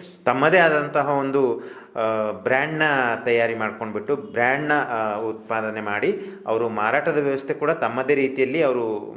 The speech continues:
ನಿರ್ವಹಣೆ ಮಾಡ್ತಾ ಇದ್ದಾರೆ. ಈಗ ಈ ಕುರಿತು ಇವರಿಂದ ಮಾಹಿತಿ ಪಡೆದುಕೊಳ್ಳೋಣ. ಪ್ರಥಮವಾಗಿ ಭದ್ರಾವತಿ ಆಕಾಶವಾಣಿ ಎಫ್ ಎಂ ಕೇಂದ್ರದಿಂದ ತಮಗೆ ಸ್ವಾಗತ ಕೋರುತ್ತಾ,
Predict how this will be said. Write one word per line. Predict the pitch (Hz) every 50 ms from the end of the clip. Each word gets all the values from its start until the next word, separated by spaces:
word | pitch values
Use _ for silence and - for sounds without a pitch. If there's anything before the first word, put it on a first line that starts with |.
| 110 110 110
ನಿರ್ವಹಣೆ | 113 117 120 123 123 123
ಮಾಡ್ತಾ | 113 104 98 92 - 98
ಇದ್ದಾರೆ. | 95 87 90 90 92 92 - - - - - _ _ _ _ _
ಈಗ | 151 147 151 165 160 156 143 127 113 107 - - - - - -
ಈ | 160 160 175 196
ಕುರಿತು | 185 - 165 156 143 139 - - 147 151 - -
ಇವರಿಂದ | 123 123 123 123 120 117
ಮಾಹಿತಿ | 120 120 117 110 113 113 117 131 131 135
ಪಡೆದುಕೊಳ್ಳೋಣ. | 127 - 123 127 - - 131 127 127 131 156 190 190 - - - - - -
ಪ್ರಥಮವಾಗಿ | 123 123 - 143 139 139 135 131 131 131 143 135 123 -
ಭದ್ರಾವತಿ | 123 123 - 127 127 120 123 127
ಆಕಾಶವಾಣಿ | 123 120 120 127 117 - - 120 117 120 117
ಎಫ್ | 110 - 120
ಎಂ | 117 117
ಕೇಂದ್ರದಿಂದ | 113 120 117 113 117 113 110 113 110
ತಮಗೆ | 113 113 113 107 117 113
ಸ್ವಾಗತ | 113 - 113 107 104 120 120 131
ಕೋರುತ್ತಾ, | 123 - 117 113 113 - 139